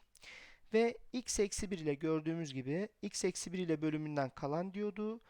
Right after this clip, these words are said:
Yani P bir nedir arkadaşlar? Birin karesi bir, eksi iki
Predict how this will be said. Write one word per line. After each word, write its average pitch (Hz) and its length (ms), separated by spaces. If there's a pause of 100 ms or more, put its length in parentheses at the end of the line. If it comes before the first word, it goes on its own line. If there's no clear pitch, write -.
(240)
Yani 208 360
P 180 360
bir 135 300 (100)
nedir 214 220
arkadaşlar? 143 720
Birin 190 160
karesi 139 460
bir, 180 280 (420)
eksi 180 420
iki 220 400